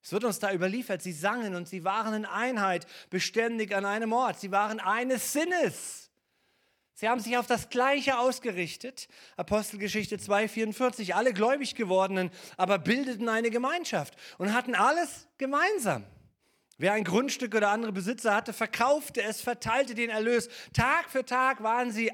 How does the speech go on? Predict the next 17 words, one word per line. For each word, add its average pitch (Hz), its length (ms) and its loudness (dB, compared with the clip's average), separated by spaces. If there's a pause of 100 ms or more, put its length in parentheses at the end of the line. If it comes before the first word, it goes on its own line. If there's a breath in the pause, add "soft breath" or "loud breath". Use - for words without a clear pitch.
einmütig 285 800 2
im 220 260 0
Tempel 247 480 -2
zusammen, 202 680 -6 (520 soft breath)
trafen 254 640 0
sich 233 180 -4
in 240 80 -2
den 214 140 0
Häusern 214 400 2
zum 202 160 -8
Brechen 208 280 -8
des 165 160 -12
Brotes 190 440 -4
und 165 100 -14
zu 175 140 -14
gemeinsamen 175 520 -4
Mahlzeiten. 160 640 -4